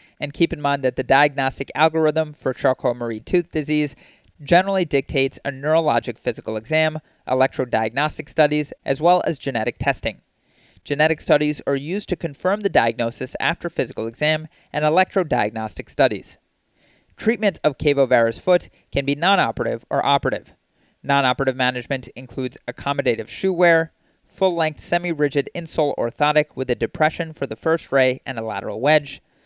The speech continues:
supramalleolar orthosis, ankle-foot orthosis,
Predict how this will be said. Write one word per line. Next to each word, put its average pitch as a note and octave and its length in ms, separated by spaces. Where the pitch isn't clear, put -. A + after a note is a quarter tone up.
supramalleolar B2+ 880
orthosis, D#3+ 720
ankle-foot B2+ 540
orthosis, D3 720